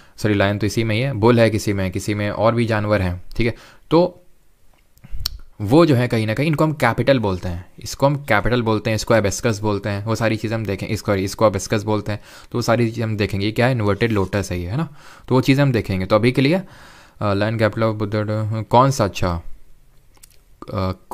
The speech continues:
land capital was built to commemorate the historical event of dash of Buddha। तो इसको किस लिए बनवाया गया था? जो पहला उपदेश दिया था उसके लिए, ठीक है, फर्स्ट sermon, जो कि सारनाथ में बनवाया था, ठीक है।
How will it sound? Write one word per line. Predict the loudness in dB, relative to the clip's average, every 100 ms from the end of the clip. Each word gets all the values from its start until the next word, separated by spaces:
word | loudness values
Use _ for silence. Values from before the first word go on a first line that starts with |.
| -4
land | 0 2 2
capital | 2 0 2 2 2
was | 4 4 4 4
built | 0 0 2
to | 0 0
commemorate | 0 0 0 0
the | 0 -2
historical | 0 0 0 -2 0
event | 0 -2
of | -2 -2
dash | 0 -2 -2 -4
of |
Buddha। | -4 -4
तो | -4 -2
इसको | -2 -2
किस | -2 0
लिए | 0
बनवाया | 0 0
गया | -2
था? | -2 -4 -4 -16 -20 -12 -2
जो | 2
पहला | 4 4 2
उपदेश | 0 0 2 2 0
दिया | -2 -2
था | -2
उसके | -4 -6 -6 -6
लिए, | -6 -8
ठीक | -6
है, | -6
फर्स्ट | -4 -4 -4 -6
sermon, | -8 -8
जो | -8 -6
कि | -4
सारनाथ | 0 0 0 -6 -6
में | -10
बनवाया | -10 -12
था, | -14 -12
ठीक | -10
है। | -10